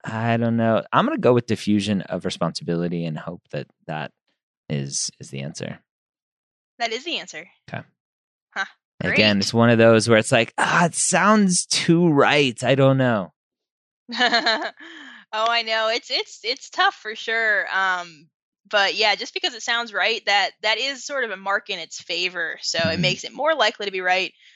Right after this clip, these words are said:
Speaker 2: Uh, doesn't make it guaranteed. So
Speaker 1: Is it, it, it almost seems like is, is diffusion of responsibility, is that the bystander effect? Is that the, the, like, real term for bystander effect?
Speaker 2: It's one factor that contributes to the bystander effect.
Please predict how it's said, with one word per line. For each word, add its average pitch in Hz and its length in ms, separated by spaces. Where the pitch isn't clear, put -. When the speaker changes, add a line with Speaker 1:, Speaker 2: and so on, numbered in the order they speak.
Speaker 2:
Uh, 175 140
doesn't 214 260
make 196 160
it 185 100
guaranteed. 160 600
So 101 500
Speaker 1:
Is 190 380
it, 190 320
it, - 0
it 202 240
almost 208 340
seems 196 260
like 170 220
is, 180 380
is 226 240
diffusion 175 640
of 147 120
responsibility, 135 840
is 139 240
that 131 240
the 127 80
bystander 143 480
effect? 165 440
Is 101 80
that 113 200
the, 110 220
the, 101 140
like, 98 240
real 92 360
term 92 300
for 98 120
bystander 92 420
effect? 123 340
Speaker 2:
It's 285 160
one 330 320
factor 262 480
that 208 160
contributes 185 720
to 196 60
the 196 60
bystander 156 520
effect. - 440